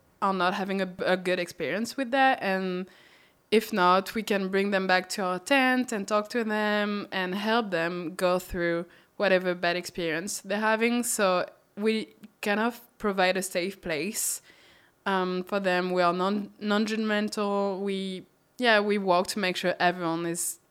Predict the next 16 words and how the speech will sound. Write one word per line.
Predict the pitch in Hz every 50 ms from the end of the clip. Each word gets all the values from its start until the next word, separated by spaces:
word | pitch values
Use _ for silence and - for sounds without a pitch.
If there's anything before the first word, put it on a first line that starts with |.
| _ -
partying | 196 185 185 180 175 175 180 180
safely, | - - 254 254 247 - - 190 165 175 220 269 - - - - - - - - - _ _ _ _ _ -
um, | 196 190 190 190 185 185 185 185 185 180 - -
which | 190 202 208 - 208
I | 202 196 196 185 185 185
think | - - 202 202 -
is | 208 196
important | 175 185 - 185 180 180 190 202 214 214 -
'cause | - 226 190 170 170 170 - - - - - _ _ _ -
it's | 196 190 - - 220
a | 190 185 175 - _ _
very | - 196 202 196 196 190 185 185
different | 190 185 - - 185 185
approach | 180 - - 190 175 175 175 170 175 - - - - - _ _ -
from | - - - - 202 190 180 175 175 170 170 170 170 165 - - _ -
what | 185 190 180 175 175 170 170 170 170 - -